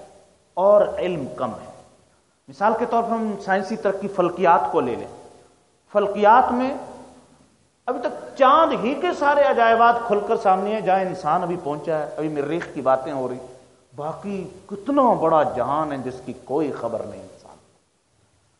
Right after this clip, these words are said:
خود انسان کے اندر کے اللہ نے جو قدرت کے کرشمے رکھے اور عجائبات کھل کھل کر سامنے،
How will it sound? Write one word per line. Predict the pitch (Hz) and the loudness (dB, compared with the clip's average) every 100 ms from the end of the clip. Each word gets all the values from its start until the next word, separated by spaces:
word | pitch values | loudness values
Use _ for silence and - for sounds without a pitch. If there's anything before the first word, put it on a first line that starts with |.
| _ _ _ _ _ _ _ _ _ _ 226 226 214 - _ _ _ _ _ _ _ | _ _ _ _ _ _ _ _ _ _ -20 -20 -20 -20 _ _ _ _ _ _ _
خود | - 277 277 | -4 -2 0
انسان | 233 220 226 277 - | 0 2 2 2 2
کے | 254 | -2
اندر | 220 208 180 | 0 0 0
کے | 180 175 | 0 0
اللہ | 202 214 | 4 4
نے | 196 | 4
جو | 180 170 | 0 -2
قدرت | 202 208 196 - | 0 0 0 -2
کے | 160 | -6
کرشمے | 156 147 147 139 | -6 -6 -8 -8
رکھے | 110 - - - _ _ _ _ _ | -10 -12 -20 -20 _ _ _ _ _
اور | 190 220 - - - - - - _ - 170 160 - | 0 0 -2 -10 -14 -18 -20 -20 _ -4 0 0 -2
عجائبات | 147 170 165 147 185 185 - | -4 0 0 4 4 4 0
کھل | 208 226 208 | -4 -4 -2
کھل | 180 - | -4 -4
کر | 131 | -6
سامنے، | 127 131 - - | -6 -8 -10 -18